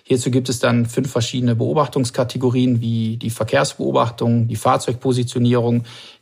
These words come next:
die Geschwindigkeitsanpassung, die Kommunikation, also das Blinken, ne? Wir, wenn wir es jetzt, äh, mal <laughs> so ausdrücken wollen, der, die Nutzung des Blinkers und die Fahrzeugbedienung. Je nach Beobachtung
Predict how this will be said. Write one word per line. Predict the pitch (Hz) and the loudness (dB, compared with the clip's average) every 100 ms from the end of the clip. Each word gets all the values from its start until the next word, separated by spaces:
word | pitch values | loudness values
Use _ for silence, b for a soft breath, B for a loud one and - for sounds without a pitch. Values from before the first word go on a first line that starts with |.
| - | -2
die | |
Geschwindigkeitsanpassung, | 127 120 156 151 - 135 135 123 120 123 - 123 123 120 | 0 2 0 -2 0 0 0 -2 0 -2 0 2 2 -2
die | - | -4
Kommunikation, | 113 135 131 120 117 113 - 139 143 | 0 2 4 2 0 -4 0 0 0
also | 113 | 0
das | 110 110 - | -4 -6 -6
Blinken, | 113 127 147 156 131 | -2 0 2 0 0
ne? | 117 | 0
Wir, | 127 117 113 113 | -2 -6 -2 0
wenn | 113 123 120 120 | 0 -2 -2 0
wir | 117 | 2
es | 110 | 2
jetzt, | 117 113 | 0 2
äh, | 117 | 0
mal | 113 127 120 117 117 117 117 117 B B B B | 0 -2 -2 0 2 2 0 -2 B B B B
<laughs> | 131 - - 240 - | 0 0 0 0 0
so | 113 139 | 4 4
ausdrücken | 135 131 151 151 | 4 2 0 2
wollen, | 123 135 | 2 4
der, | 123 120 | 2 0
die | 117 127 | 0 2
Nutzung | 139 160 - 143 | 2 2 2 2
des | 120 | 2
Blinkers | 110 147 190 185 185 - B B B - | 2 2 4 2 0 -6 B B B -2
und | 143 | 0
die | 131 | 0
Fahrzeugbedienung. | 120 135 - 165 135 151 139 151 151 147 147 B B B B - | 0 0 2 -2 -2 -6 -2 0 2 0 -2 B B B B -2
Je | 135 | 2
nach | 151 143 | 2 2
Beobachtung | 139 147 151 147 - 143 143 139 | 0 2 2 2 2 2 0 -4